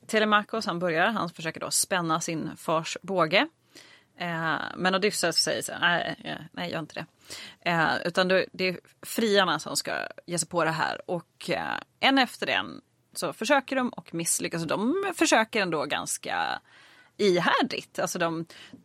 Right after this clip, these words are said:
ja, men de ska smörja den och hålla på. Och så säger, är någon av dem som också säger: "Nej, men vi,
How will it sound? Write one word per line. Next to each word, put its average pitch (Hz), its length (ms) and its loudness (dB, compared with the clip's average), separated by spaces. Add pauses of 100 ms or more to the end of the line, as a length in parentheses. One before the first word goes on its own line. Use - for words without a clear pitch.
(340)
ja, 196 80 4
men 180 340 2
de 175 140 2
ska 165 180 -2
smörja 165 420 4
den 147 220 0
och - 80 -4
hålla - 160 -4
på. - 220 -10 (760)
Och 196 100 -2
så 208 100 4
säger, 180 420 6
är 190 100 4
någon 185 240 0
av 170 60 -6
dem 156 120 -6
som 151 100 -6
också 151 140 -10
säger: 151 180 -4
"Nej, 190 80 6
men 214 160 2
vi, 190 240 2